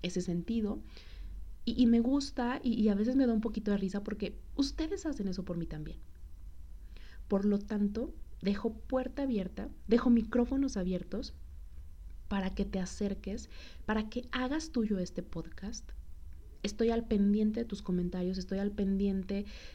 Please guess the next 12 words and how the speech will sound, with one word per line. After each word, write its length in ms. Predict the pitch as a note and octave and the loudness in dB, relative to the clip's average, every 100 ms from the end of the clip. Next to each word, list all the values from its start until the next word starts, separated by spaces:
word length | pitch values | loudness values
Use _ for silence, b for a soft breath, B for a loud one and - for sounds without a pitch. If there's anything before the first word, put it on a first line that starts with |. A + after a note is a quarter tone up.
| B | B
de, 160 | F3+ F3+ | 0 0
de, 300 | - F#3+ - | 2 -2 -2
de 680 | F#3 F#3 F3+ E3+ E3+ F3 - | 0 0 2 0 -2 -4 -2
tus 180 | - G#3 | 2 4
respuestas. 840 | F3+ - - F#3 F3+ - F#3+ - - - - - - - - - - - | 4 0 -2 0 0 -4 -8 -10 -14 -12 -10 -6 -6 -6 -8 -12 -8 2
Y 100 | A#3 | 2
por 240 | A#3 G#3 | 4 0
supuesto 580 | G#3 G3+ - A3 G#3+ B3 | 0 -4 -2 -4 -4 -6
que 80 | A3+ | -6
esto 160 | G3+ F#3 | -6 -4
apenas 300 | F3 E3+ D#3+ | -4 -6 -6
empieza. 380 | D3+ E3 - | -8 -8 -8